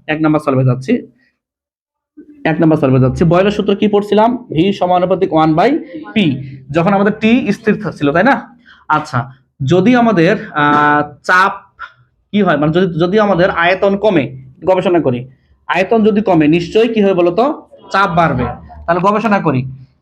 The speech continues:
এক এটিএম চাপে ছিল ফোর লিটার অক্সিজেন, সেখান থেকে আবার আয়তন কমাইতে বলছে। কত? চার, চার লিটার থেকে মাত্র এখানে কত আছে? জিরো পয়েন্ট এইট লিটার। অনেক আয়তন কমছে।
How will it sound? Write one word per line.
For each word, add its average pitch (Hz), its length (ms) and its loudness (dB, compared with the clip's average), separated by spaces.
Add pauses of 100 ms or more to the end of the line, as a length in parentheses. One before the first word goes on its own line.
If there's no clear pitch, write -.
(100)
এক 214 220 2
এটিএম 240 440 2
চাপে 226 260 0
ছিল 208 220 0
ফোর 220 300 -2
লিটার 214 300 2
অক্সিজেন, 156 500 -2 (720)
সেখান 233 340 0
থেকে 254 140 0
আবার 240 160 0
আয়তন 214 340 0
কমাইতে 208 320 0
বলছে। 139 460 -2 (500)
কত? 208 260 0
চার, 202 300 0 (160)
চার 214 240 2
লিটার 226 340 0
থেকে 208 180 -2
মাত্র 214 420 0
এখানে 214 240 -2
কত 208 140 -2
আছে? 208 280 2
জিরো 180 160 2
পয়েন্ট 240 320 2
এইট - 420 0
লিটার। 180 280 -2
অনেক 311 680 0
আয়তন 202 340 0
কমছে। 170 400 -4